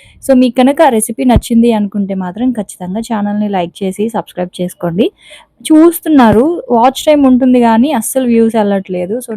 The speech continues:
నాకు కూడా కొంచెం మోటివేషన్‌గా ఉండాలి కదా. So, చూసిన వాళ్ళు ఎవరైనా ఒకసారి లైక్ చేసి, అంటే రెసిపీ నచ్చితేనే చెప్తున్నా, మీకు వ్లాగ్ నచ్చింది అనుకుంటేనే లైక్ చేయండి, అలాగే సబ్స్క్రైబ్ చేసుకోండి, ఓకేనా? So, ఇంక ఉదయాన్నే లేచాను. లేచి బయటకు వచ్చి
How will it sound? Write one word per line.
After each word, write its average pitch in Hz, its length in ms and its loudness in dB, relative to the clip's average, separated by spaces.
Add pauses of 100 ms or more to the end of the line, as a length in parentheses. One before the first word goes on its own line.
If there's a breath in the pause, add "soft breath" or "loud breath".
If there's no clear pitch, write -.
నాకు 185 160 -10
కూడా 226 200 -4
కొంచెం 220 280 -2
మోటివేషన్‌గా 208 680 -4
ఉండాలి 190 400 -4
కదా. 214 140 -6 (400 soft breath)
So, - 100 -6 (100)
చూసిన 240 300 2
వాళ్ళు 240 240 4
ఎవరైనా 202 420 -2
ఒకసారి 190 300 -4
లైక్ 190 260 -4 (100)
చేసి, 196 360 -2
అంటే 208 140 0
రెసిపీ 208 340 -2
నచ్చితేనే 247 600 2
చెప్తున్నా, 208 460 -2 (520)
మీకు 226 180 0
వ్లాగ్ 208 440 4
నచ్చింది 247 440 2
అనుకుంటేనే 220 680 0 (540)
లైక్ 214 260 -2
చేయండి, 208 400 -4 (240)
అలాగే 196 280 -6
సబ్స్క్రైబ్ 208 440 -8
చేసుకోండి, 196 540 -8 (140)
ఓకేనా? 202 320 -8 (920)
So, - 80 0 (120)
ఇంక 247 140 6
ఉదయాన్నే 226 480 6
లేచాను. 202 480 2 (200)
లేచి 196 360 -2
బయటకు 196 420 -4
వచ్చి 208 240 -6